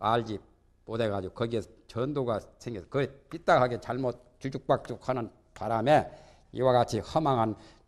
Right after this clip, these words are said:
열두 가지 그런 난상이 갖추게 되었단 말이죠. 그렇다면 그걸 바로잡아야겠지, 이제.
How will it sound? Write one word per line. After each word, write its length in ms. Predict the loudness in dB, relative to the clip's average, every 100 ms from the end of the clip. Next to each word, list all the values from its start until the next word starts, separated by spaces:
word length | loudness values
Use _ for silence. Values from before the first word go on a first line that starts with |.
| -6
열두 280 | -4 -4 -2
가지 260 | -2 -2
그런 320 | -10 -8 -8 -10 -18 _ _ _ _ _ -4
난상이 680 | 2 2 4 2 4 -2 -4 -16 _ _ _ _ _ _ _ _ _ _ _ -2
갖추게 460 | 0 0 0 0
되었단 340 | 2 2 0 -6
말이죠. 280 | -8 -20 -20 _ _ _ _ _ _ _ _ _ _ _ _ _ _ _ _ _
그렇다면 540 | 2 6 8 10 8 4
그걸 280 | 6 6 6
바로잡아야겠지, 720 | 4 8 8 8 4 4 0
이제. 140 | 2